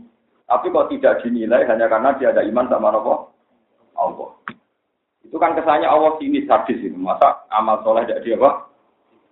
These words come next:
Tidak diterima. Nggih, jawab kula nggih enak. Nggih, jawab kula nggih enak. Ya, nek Allah sadis, mereka malah maling. Artinya, cara hukum tauhid, kalau kita bicara logika, bicara hakikat, malah mereka itu maling.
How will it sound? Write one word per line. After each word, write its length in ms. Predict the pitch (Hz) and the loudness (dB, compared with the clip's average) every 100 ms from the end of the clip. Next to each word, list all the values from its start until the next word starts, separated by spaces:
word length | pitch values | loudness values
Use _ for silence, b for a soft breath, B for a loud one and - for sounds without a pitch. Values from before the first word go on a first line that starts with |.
| _ _ | _ _
Tidak 120 | - - | -12 -12
diterima. 400 | - _ _ _ _ _ _ _ _ _ _ _ _ _ 101 | -16 _ _ _ _ _ _ _ _ _ _ _ _ _ -6
Nggih, 120 | 98 | 0
jawab 180 | 104 104 | 2 2
kula 140 | 123 139 127 | 2 2 2
nggih 140 | 107 | 2
enak. 280 | 107 104 104 - _ - | 0 0 -8 -14 _ -6
Nggih, 140 | 107 104 | -4 2
jawab 160 | 101 110 | 2 2
kula 120 | 143 143 | 0 2
nggih 160 | 110 117 117 | 2 0 -2
enak. 140 | - - _ _ _ _ _ _ _ _ _ _ | -8 -14 _ _ _ _ _ _ _ _ _ _
Ya, 160 | 101 101 | -2 0
nek 80 | 98 | 2
Allah 240 | 107 110 | 2 2
sadis, 400 | 101 101 113 98 | 2 0 -2 -4
mereka 320 | 98 101 107 | -4 -2 0
malah 320 | 107 104 98 | 2 2 0
maling. 480 | 101 98 101 - - - _ _ _ _ _ _ _ _ _ _ _ | 0 0 -2 -6 -12 -20 _ _ _ _ _ _ _ _ _ _ _
Artinya, 480 | - 143 - 208 208 | -2 0 0 0 0
cara 240 | 190 185 180 | 2 2 2
hukum 320 | 180 180 180 | 0 0 0
tauhid, 400 | 165 139 127 117 | 2 2 0 -4
kalau 320 | - 156 165 165 | 2 4 2 -2
kita 240 | 170 165 | 0 0
bicara 400 | 135 135 139 139 | 0 2 4 4
logika, 480 | 139 135 127 117 - | 2 -2 0 2 2
bicara 320 | 127 131 139 135 | 0 0 2 0
hakikat, 640 | 135 131 131 131 101 - | 0 0 -2 -4 -2 -2
malah 240 | - 190 190 | 0 2 2
mereka 320 | 185 208 208 | 0 0 -2
itu 80 | 208 | -2
maling. 480 | 196 180 135 90 | -2 -2 -2 -6